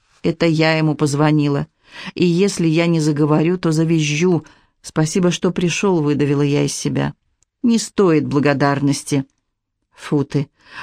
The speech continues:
Он здесь из милосердия, из чувства долга. Я тоже хотел тебя увидеть», добавил он, видимо, из жалости или снова прочитав мои мысли. «Я думаю, что, когда всё это случилось, я не».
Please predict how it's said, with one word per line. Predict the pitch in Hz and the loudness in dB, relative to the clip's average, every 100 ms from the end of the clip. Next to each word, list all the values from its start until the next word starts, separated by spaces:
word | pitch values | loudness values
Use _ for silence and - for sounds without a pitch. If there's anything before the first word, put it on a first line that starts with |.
| - | -6
Он | 160 156 | 0 0
здесь | 143 156 160 - | 2 0 0 -2
из | 139 | -2
милосердия, | 143 143 135 - 180 156 160 | 2 2 0 0 0 2 2
из | - - | 2 -2
чувства | - 165 - 170 | -2 -2 0 0
долга. | 165 185 143 147 - - _ | 2 2 4 2 -2 -12 _
Я | 294 | -2
тоже | 285 302 247 | 0 0 0
хотел | 220 208 220 | -2 0 0
тебя | 208 175 185 | -2 0 2
увидеть», | 185 175 202 185 | 2 0 0 0
добавил | 160 160 165 151 151 | 0 2 2 2 2
он, | 180 180 - - - | 0 0 -4 -16 -4
видимо, | 208 190 190 180 | 0 2 2 0
из | 185 160 | 0 0
жалости | 156 196 190 180 180 | 0 0 0 -2 0
или | 160 | 0
снова | 151 185 190 160 | 0 0 0 0
прочитав | 160 156 - 170 160 | -2 -2 -2 -2 0
мои | 165 160 | 0 2
мысли. | 156 147 - 143 - _ _ _ | 0 0 -2 -6 -6 _ _ _
«Я | 220 233 | -2 0
думаю, | 240 247 233 202 | 4 4 4 0
что, | - 226 220 208 202 - - - - _ _ _ _ _ | -2 0 2 2 0 -4 -20 -20 -20 _ _ _ _ _
когда | - 208 220 | -4 -2 0
всё | 226 - | -2 0
это | 214 214 | 0 -2
случилось, | 208 202 - 302 262 226 - | -2 -2 0 0 2 0 -2
я | 185 214 226 | 0 2 2
не». | 214 214 208 202 | 2 2 0 -2